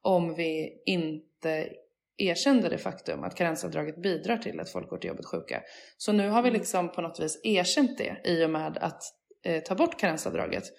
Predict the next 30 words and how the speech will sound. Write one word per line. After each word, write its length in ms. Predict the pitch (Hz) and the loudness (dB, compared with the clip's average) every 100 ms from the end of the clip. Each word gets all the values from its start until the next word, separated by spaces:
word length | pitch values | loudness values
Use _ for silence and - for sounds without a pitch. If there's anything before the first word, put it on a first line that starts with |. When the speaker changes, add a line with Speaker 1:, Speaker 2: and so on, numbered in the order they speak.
| _ _ | _ _
Speaker 1:
mitt 240 | 185 180 | -2 0
under 160 | 156 147 | 0 0
en 100 | 151 | 0
pandemi. 440 | 160 175 165 87 180 - _ _ _ | -2 -4 -4 -6 -8 -14 _ _ _
Men 160 | 226 | 2
varför 420 | 208 233 220 - 214 | 6 6 6 0 2
vill 240 | 220 202 | 4 4
vi 60 | 202 | 0
att 100 | - | -2
folk 180 | 196 | -4
ska 100 | 196 | -4
gå 100 | 190 | -4
till 100 | 185 | 0
jobbet 220 | 180 175 - | 0 0 -2
sjuka 600 | 190 180 180 165 165 - _ _ _ _ _ _ _ _ _ _ _ - | -2 -2 0 0 0 -8 _ _ _ _ _ _ _ _ _ _ _ -2
nu 220 | 285 311 | 0 0
då? 280 | - - - _ _ _ _ _ | -4 -8 -12 _ _ _ _ _
Jag 140 | - 220 | -6 -4
tycker 180 | 240 233 | -2 0
det 60 | |
är 40 | 214 | 2
Speaker 2:
Mm. 100 | 202 | 4
Speaker 1:
dumt, 400 | 294 277 277 - - - _ _ - | 6 6 4 -6 -12 -14 _ _ -2
eh, 540 | 214 214 208 202 - | 0 2 2 0 -2
och 300 | - - - | -2 -4 -4
jag, 560 | 208 196 196 190 190 185 - - - | -2 0 2 0 -2 -6 -10 -8 -4
eh, 520 | 196 - 69 - - - - _ _ _ _ _ - | -2 -2 -2 -4 -6 -10 -16 _ _ _ _ _ 2
ja, 320 | - - - - - - - - - - | 2 2 -6 -12 -12 -12 -12 -14 -14 -2
verkligen, 580 | 226 233 226 202 196 185 | 4 4 4 0 2 2
eh, 260 | 180 175 | 4 4